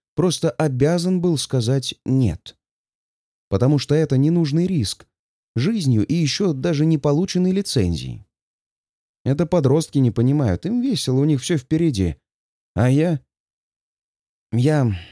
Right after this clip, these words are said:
на самом деле не очень нормальный. Не знаю, когда именно это произошло,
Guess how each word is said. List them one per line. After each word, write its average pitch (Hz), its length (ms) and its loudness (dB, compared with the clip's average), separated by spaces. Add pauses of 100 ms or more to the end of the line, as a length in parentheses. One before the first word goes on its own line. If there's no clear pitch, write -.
(760)
на 156 200 4
самом 151 300 0
деле 139 220 2
не 147 140 2
очень 101 300 -2
нормальный. 98 640 -4 (800)
Не 170 200 2
знаю, 190 320 0
когда 123 260 0
именно 107 300 2
это 98 160 -2
произошло, 98 680 -2